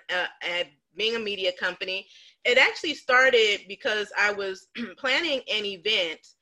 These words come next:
And as part of the event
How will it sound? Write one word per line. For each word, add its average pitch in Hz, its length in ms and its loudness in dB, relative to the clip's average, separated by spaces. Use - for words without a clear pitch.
And 208 680 0
as 196 200 0
part 302 260 4
of 285 100 -2
the 254 60 -2
event 202 520 -4